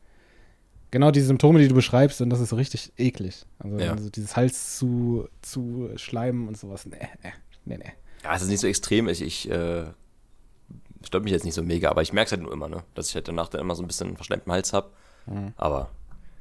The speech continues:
Speaker 2: ja, und gerade das mit Milchprodukten, ich mein, Käse ist halt einfach so lecker, ich kann, <laughs> ich werd darauf nicht verzichten wollen.
Speaker 1: <laughs> Ah.
Speaker 2: Dass mir mein Kopf anschwillt danach oder irgendwas, weiß ich nicht.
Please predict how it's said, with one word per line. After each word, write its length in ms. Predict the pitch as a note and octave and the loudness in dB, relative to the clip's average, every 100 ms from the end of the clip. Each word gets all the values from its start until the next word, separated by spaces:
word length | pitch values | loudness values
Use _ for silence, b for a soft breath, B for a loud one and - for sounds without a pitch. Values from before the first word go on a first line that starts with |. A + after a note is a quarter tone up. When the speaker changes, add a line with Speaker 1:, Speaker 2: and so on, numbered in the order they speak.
| b b - | b b -4
Speaker 2:
ja, 100 | F2 | -2
und 120 | G2 | 0
gerade 220 | F2 G2+ | 2 2
das 160 | G2 - | 0 0
mit 240 | G2 - F#2 | 0 -2 -2
Milchprodukten, 640 | F#2 F#2+ - F2 F#2 - | 0 2 0 -4 -6 -4
ich 60 | F2 | -2
mein, 120 | E2+ | -2
Käse 300 | - F#2+ F#2+ | 0 2 2
ist 100 | F2 | 0
halt 160 | F2 | -2
einfach 140 | - F2 | -2 -2
so 140 | F2 | 0
lecker, 280 | F#2 F#2+ F2 | 0 2 4
ich 100 | F2 | 6
kann, 180 | - - - | 6 6 4
<laughs> 60 | |
ich 20 | A2+ | 4
werd 200 | F#2 - | 4 4
darauf 180 | G#2 F2+ | 2 2
nicht 100 | F#2 | 2
verzichten 400 | F#2+ F#2+ G2+ - - | 0 0 -2 -2 2
wollen. 240 | F#2+ D#2+ - | 4 4 0
Speaker 1:
<laughs> 40 | - G#2+ - - - - - A#2+ - - - - - - B B B - | -2 -4 -4 -4 -10 -14 -14 -14 -18 -20 -20 -12 -12 -10 B B B -6
Ah. 180 | A2+ G#2 | -2 -2
Speaker 2:
Dass 120 | F#2+ | 0
mir 60 | |
mein 140 | G2 F#2+ | 0 2
Kopf 200 | - - | 2 2
anschwillt 400 | E2+ - - F#2 | -6 -4 -2 2
danach 260 | F2 D#2+ D#2+ | 2 2 0
oder 180 | D#2+ A#1+ | -2 -2
irgendwas, 280 | D#2 D2+ | -4 -6
weiß 100 | D#2+ D2+ | -6 -6
ich 60 | |
nicht. 220 | D2+ - | -8 -14